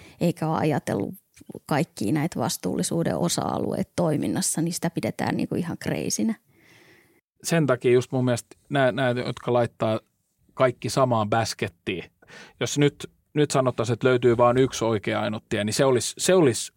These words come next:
Speaker 2: vastuutonta. Elikkä mieluummin kannattaa laittaa useampaa koriin niin sanotusti näitä meidän tavoitteita.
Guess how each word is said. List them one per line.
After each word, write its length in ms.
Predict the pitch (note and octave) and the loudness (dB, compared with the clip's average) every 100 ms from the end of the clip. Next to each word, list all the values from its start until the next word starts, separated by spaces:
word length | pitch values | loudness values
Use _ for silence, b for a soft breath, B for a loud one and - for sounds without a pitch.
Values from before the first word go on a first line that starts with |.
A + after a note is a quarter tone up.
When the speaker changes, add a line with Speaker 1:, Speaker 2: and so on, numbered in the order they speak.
| A#2 | -2
Speaker 2:
vastuutonta. 1120 | A#2 - - B2+ A#2+ A2+ D#3 D3+ A2+ F2+ - - b b b b b b _ _ _ _ _ _ _ - | -2 -2 -2 0 2 2 2 2 0 -6 -12 -14 b b b b b b _ _ _ _ _ _ _ 0
Elikkä 260 | C3 C3 | 2 2
mieluummin 440 | C#3 F3+ D3 B2 A#2 | 2 4 4 4 2
kannattaa 500 | B2+ B2 - B2 A#2+ - | 0 0 0 0 0 -2
laittaa 480 | C3+ C3 - B2 A#2+ _ - | 0 0 2 0 0 _ -4
useampaa 500 | F3+ E3 F#3 C#3+ B2+ | -2 4 4 4 2
koriin 460 | - F3 E3+ D3+ B2+ | 2 2 4 4 4
niin 140 | B2+ | 4
sanotusti 500 | A#2+ A#2+ A#2 A#2 - | 2 2 0 -2 -2
näitä 260 | B2 A#2+ A#2+ | 0 2 2
meidän 240 | A#2+ A#2 | 2 2
tavoitteita. 640 | C3+ D#3 D3 - - A2 | 2 2 2 0 -2 -2